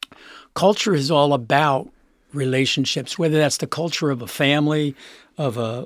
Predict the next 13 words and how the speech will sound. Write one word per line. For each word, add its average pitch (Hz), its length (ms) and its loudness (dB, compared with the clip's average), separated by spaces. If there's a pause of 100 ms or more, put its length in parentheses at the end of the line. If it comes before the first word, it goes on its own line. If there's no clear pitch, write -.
of 120 120 -10
a 120 80 -10
business, 143 500 -2
of 127 120 -6
a 127 60 -8
work 139 360 -4
team, 151 380 2
of 120 120 -4
a 120 40 -6
nonprofit, 139 720 -4
of, 143 260 -8 (100)
or 135 240 -8
whatever. 139 680 -6